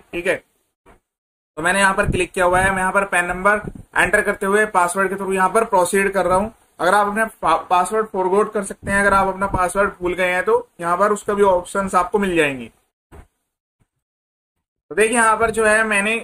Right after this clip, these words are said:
ई file पर click किया, यहाँ पर view file return पर click किया, तो यहाँ पर आप जाकर देख रहे होंगे current year है, असेसमेंट ट्वेंटी फ़ोर ट्वेंटी फ़ाइव की जो आईटीआर है वो प्रोसेस हो चुकी है। तो आईटीआर ऐसा नहीं है process होना start हो गया है,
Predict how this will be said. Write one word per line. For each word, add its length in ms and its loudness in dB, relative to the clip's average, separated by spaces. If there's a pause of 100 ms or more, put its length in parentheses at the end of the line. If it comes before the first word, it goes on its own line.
ई 120 -4
file 300 0
पर 120 -2
click 260 -4
किया, 120 0
यहाँ 180 2
पर 140 0
view 180 -2
file 220 2
return 220 -2
पर 140 -4
click 260 -4
किया, 220 -4 (300)
तो 60 -4
यहाँ 160 4
पर 80 4
आप 160 2
जाकर 240 2
देख 200 0
रहे 140 -4
होंगे 280 0
current 340 0
year 200 2
है, 120 2
असेसमेंट 460 -8
ट्वेंटी 280 -6
फ़ोर 180 -4
ट्वेंटी 260 -4
फ़ाइव 240 -2
की 100 -4
जो 80 0
आईटीआर 360 2
है 100 0
वो 120 0
प्रोसेस 440 -2
हो 100 -2
चुकी 280 -14
है। 100 -8 (300)
तो 120 0
आईटीआर 320 4
ऐसा 220 0
नहीं 120 -4
है 100 -4
process 360 -2
होना 220 0
start 320 0
हो 120 -4
गया 200 2
है, 240 -2